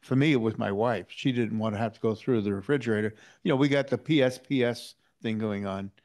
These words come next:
here all the time. So we get the shutdowns, and no, Colleen didn't like going through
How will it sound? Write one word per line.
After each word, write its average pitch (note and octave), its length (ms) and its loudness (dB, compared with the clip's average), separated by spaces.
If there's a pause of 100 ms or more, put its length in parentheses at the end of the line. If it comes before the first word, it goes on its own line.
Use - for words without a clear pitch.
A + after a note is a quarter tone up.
(140)
here G2+ 220 -2
all G2 140 -2
the F#2+ 60 -8
time. G#2 400 -4 (340)
So - 140 -2
we A#2+ 60 2
get A#2 180 -2
the A#2 60 -8
shutdowns, A2 680 0
and A2 180 -2
no, B2+ 220 0 (380)
Colleen C#3+ 360 2
didn't A#2+ 220 2
like A#2+ 180 0
going A#2 260 2
through C3 560 2